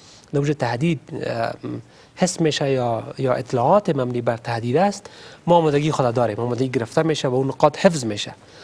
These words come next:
اما در بعض نقاط وقتی که یک ولسوالی با یک موج از عم-، حمله ها روبرو می‌شه و یا دشمن متوجه بعض نقاط می‌شه،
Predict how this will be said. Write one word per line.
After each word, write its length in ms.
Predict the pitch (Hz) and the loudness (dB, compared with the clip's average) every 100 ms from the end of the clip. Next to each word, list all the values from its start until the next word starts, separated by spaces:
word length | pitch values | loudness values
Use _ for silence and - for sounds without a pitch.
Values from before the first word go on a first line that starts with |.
| - - | -20 -8
اما 160 | 151 160 | -4 0
در 100 | 165 | 0
بعض 260 | 165 233 | 2 2
نقاط 340 | 214 175 196 180 | 2 2 2 0
وقتی 180 | 160 - | -4 -4
که 60 | |
یک 100 | 151 | -2
ولسوالی 380 | 135 123 156 185 | -2 0 0 0
با 160 | 147 131 | 0 0
یک 60 | |
موج 340 | 135 165 151 139 | 0 0 2 0
از 200 | 120 120 | -2 -4
عم-، 180 | 117 | -4
حمله 320 | 120 127 123 120 | -4 -4 -4 -2
ها 240 | 160 143 - - - - | -2 -2 -8 -20 -14 -2
روبرو 300 | 135 143 175 | 0 2 2
می‌شه 260 | 160 - | 0 0
و 80 | 135 | 0
یا 120 | 127 | 0
دشمن 260 | 120 120 175 | -2 0 0
متوجه 480 | 160 135 123 127 156 | 0 -2 -2 0 0
بعض 260 | 135 120 | 0 0
نقاط 320 | 123 - 123 - | -6 -6 -8 -6
می‌شه، 320 | 120 196 | -2 0